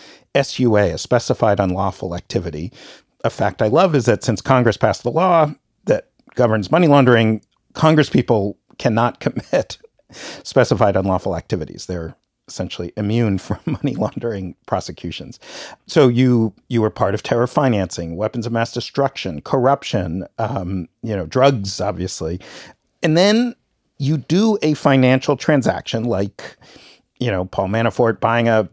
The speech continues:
house in Brooklyn or spending millions of <laughs> dollars on suits, um, or whatever. You do some kind of financial transaction. And then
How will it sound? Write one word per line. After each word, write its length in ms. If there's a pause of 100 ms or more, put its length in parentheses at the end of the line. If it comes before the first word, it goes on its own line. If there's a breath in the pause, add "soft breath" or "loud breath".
house 300
in 80
Brooklyn 440
or 400 (360)
spending 500
millions 300
of 100
<laughs> 160
dollars 340
on 140
suits, 520 (400 loud breath)
um, 440
or 160
whatever. 420
You 120
do 140
some 180
kind 180
of 80
financial 680
transaction. 760 (380 loud breath)
And 160
then 280